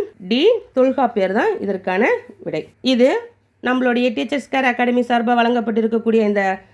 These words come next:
கட்டாய தமிழ் மொழி தகுதி தேர்வுல எங்க சொல்லப்பட்டிருக்கு அப்படின்னா, பேஜ் நம்பர் லெவன். சரிங்களா? இந்த பேஜ் நம்பர்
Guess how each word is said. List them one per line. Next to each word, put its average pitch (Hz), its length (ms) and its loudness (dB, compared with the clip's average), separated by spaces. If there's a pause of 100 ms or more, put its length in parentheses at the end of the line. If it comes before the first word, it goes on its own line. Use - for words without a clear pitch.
(180)
கட்டாய 277 440 0
தமிழ் 247 300 2
மொழி 247 240 2
தகுதி 220 300 0
தேர்வுல 208 400 0 (240)
எங்க 254 480 0
சொல்லப்பட்டிருக்கு 220 600 -2
அப்படின்னா, 185 340 0 (460)
பேஜ் 277 320 -2
நம்பர் 240 600 0 (120)
லெவன். 165 340 -2 (200)
சரிங்களா? 214 520 2 (160)
இந்த 208 200 -2
பேஜ் 262 340 2
நம்பர் 247 380 0